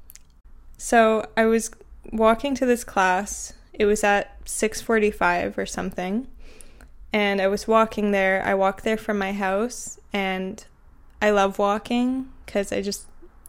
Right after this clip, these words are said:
I don't know, it's my favorite way to explore around and take different routes and everything. So I walked to this meditation class.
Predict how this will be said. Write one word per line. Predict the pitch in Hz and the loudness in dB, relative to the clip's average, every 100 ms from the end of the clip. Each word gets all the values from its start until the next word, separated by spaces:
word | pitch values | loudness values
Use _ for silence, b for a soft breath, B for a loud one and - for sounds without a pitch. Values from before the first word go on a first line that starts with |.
| - | -4
I | 214 | 0
don't | 208 | 0
know, | 196 196 | 0 -2
it's | - - | -4 -4
my | 208 208 | -4 -2
favorite | 208 202 208 196 | 0 0 0 2
way | 190 190 196 | 2 2 0
to | - 202 | -2 -4
explore | 190 - - 196 190 190 | -4 -6 -6 -2 2 2
around | 190 185 185 190 196 196 | 0 0 -2 -4 -6 -6
and | 190 185 185 - | -6 -6 -8 -12
take | - 196 - | -8 -8 -4
different | 196 208 196 | -6 -4 -4
routes | 190 190 196 - | -2 -4 -4 -6
and | 214 | -4
everything. | 208 220 214 233 240 254 254 B B B B B - | -2 -2 -4 -2 -2 -2 -6 B B B B B -12
So | - 214 208 | 0 4 4
I | 185 190 | 2 0
walked | 196 196 214 - - - | 2 0 -2 -6 -14 -8
to | - | -2
this | 214 214 | -2 0
meditation | 202 196 202 190 196 196 | -2 -2 -4 -6 -4 -4
class. | 196 196 185 247 - | -4 -2 -2 -2 -4